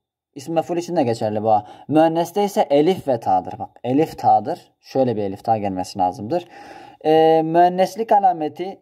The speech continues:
ta-i tenisi müteharrike. Yani şu vardı ya. Şu ta.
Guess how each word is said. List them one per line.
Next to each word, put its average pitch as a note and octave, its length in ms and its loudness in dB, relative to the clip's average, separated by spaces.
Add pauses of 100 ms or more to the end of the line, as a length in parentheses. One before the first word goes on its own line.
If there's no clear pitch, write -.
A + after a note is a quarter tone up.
(100)
ta-i F3+ 580 0
tenisi D#3+ 640 -10
müteharrike. C3 1000 -2
Yani A#2 240 -4
şu C#3+ 180 -14
vardı D#3+ 280 -4
ya. E3 220 -4 (640)
Şu A2+ 260 -10
ta. G2 200 -6